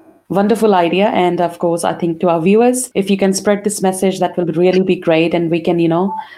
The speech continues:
can then nale pune te nale faliyan. So it will be amazing idea, I think, if we can help Punjab in that way. Uh, Bhai Sahib, just considering the time that we have been left with, uh, we are getting so many questions, but we are constrained by the time. And I don't want to miss this question. Uh, it's regarding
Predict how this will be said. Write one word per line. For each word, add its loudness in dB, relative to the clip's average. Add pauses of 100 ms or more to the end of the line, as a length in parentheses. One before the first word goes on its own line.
(100)
can 0
then 2
nale 4
pune 2
te 0
nale 2
faliyan. 0
So -2
it -4
will 0
be 0
amazing 0 (120)
idea, -4
I -6
think, -12 (140)
if -2
we 0
can 0
help 2
Punjab 0
in 2
that -2
way. 0 (160)
Uh, 2
Bhai 2
Sahib, 2
just 0
considering 0
the -2
time 0
that -2
we 0
have -2
been 0
left 0
with, 0
uh, 2
we 4
are 0 (120)
getting 2
so -2
many 2
questions, 0
but -2
we 2
are 2
constrained -2
by -2
the 0
time. -2
And 2
I 4
don't 2
want 0
to 0
miss 0
this -2
question. -2
Uh, 0
it's -4
regarding 0